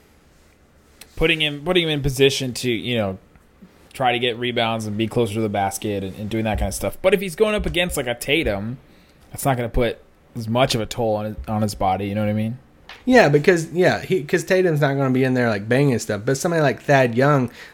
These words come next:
Speaker 2: like, if they don't play him on the perimeter and they play him down low a lot, that is the banging that we're talking about. It's just a completely different type of, if you're guarding Thad Young and he's down low, rebounding,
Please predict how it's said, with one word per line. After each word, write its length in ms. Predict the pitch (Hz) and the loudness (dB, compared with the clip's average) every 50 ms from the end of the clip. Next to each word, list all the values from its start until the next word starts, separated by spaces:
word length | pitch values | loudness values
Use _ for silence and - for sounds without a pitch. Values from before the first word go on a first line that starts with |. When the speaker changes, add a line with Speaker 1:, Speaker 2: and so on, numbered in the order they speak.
| - | -6
Speaker 2:
like, 160 | - 123 120 | -6 -2 0
if 140 | 127 123 - | -2 -2 0
they 240 | - 135 139 139 135 | 2 4 6 6 4
don't 480 | - - 123 123 131 135 156 160 - - | 4 -2 -2 0 2 2 4 2 0 -4
play 320 | - - 135 127 117 113 | -4 0 2 2 2 2
him 300 | 120 120 117 113 113 - | 0 0 0 -2 -2 -4
on 180 | - 117 113 117 | -4 -4 -2 -2
the 60 | 113 107 | -4 -4
perimeter 540 | - - 110 117 139 147 131 110 107 107 | -2 0 0 2 4 2 2 2 2 0
and 100 | 107 107 | -2 -2
they 100 | 110 110 | -4 -6
play 280 | 107 - - 135 123 120 | -6 -4 -4 -2 0 0
him 80 | 113 107 | -2 -2
down 300 | 107 117 110 104 101 101 | -2 -2 -2 -2 -2 0
low 180 | 120 143 151 | 0 2 2
a 0 | |
lot, 320 | 135 107 104 101 104 107 - - - - - _ _ | 2 0 0 0 0 -2 -2 -8 -16 -20 -20 _ _
that 220 | - 139 139 135 | 2 4 6 6
is 220 | 139 151 147 131 - | 6 6 6 4 2
the 80 | 131 | -2
banging 480 | 113 110 117 117 113 107 107 107 101 98 | -2 0 0 0 -2 -2 -4 -6 -6 -6
that 180 | 104 104 82 101 | -8 -8 -8 -10
we're 60 | 101 | -2
talking 340 | - 120 113 113 - 104 95 | 2 2 2 4 2 -2 -8
about. 220 | 92 - - - _ - - - - - - | -10 -12 -14 -16 _ -20 -20 -20 -20 -10 0
It's 160 | - 143 147 | 2 4 4
just 160 | 196 214 - 180 | 4 4 2 2
a 20 | |
completely 560 | 147 185 175 160 156 - 220 220 208 190 175 | 2 2 2 2 2 4 6 8 10 10 8
different 320 | 165 170 170 160 156 139 - | 8 6 4 4 0 2 4
type 240 | 160 151 151 143 | 6 6 6 6
of, 180 | 139 131 127 117 | 4 2 0 0
if 140 | 120 120 - | -2 -2 -2
you're 80 | 156 | -2
guarding 400 | 165 165 175 165 160 156 147 139 123 | 2 6 6 8 8 8 6 2 0
Thad 400 | - - 156 151 151 139 131 127 | 2 2 4 4 4 2 2 4
Young 460 | 156 190 202 175 151 143 143 147 143 - - - - - - | 6 6 8 6 6 4 2 0 -2 -6 -14 -20 -20 -8 -2
and 160 | 135 135 135 | 0 2 4
he's 240 | 139 165 160 151 135 | 6 6 6 4 4
down 340 | 113 151 143 147 156 151 147 | 4 4 4 6 6 4 6
low, 440 | 139 143 143 139 135 131 123 123 - - | 6 6 6 6 6 4 2 0 -2 -6
rebounding, 920 | 110 123 135 156 165 165 143 151 147 143 143 143 143 139 139 135 131 131 | -4 2 4 4 4 6 4 4 4 6 4 4 4 4 4 2 0 -4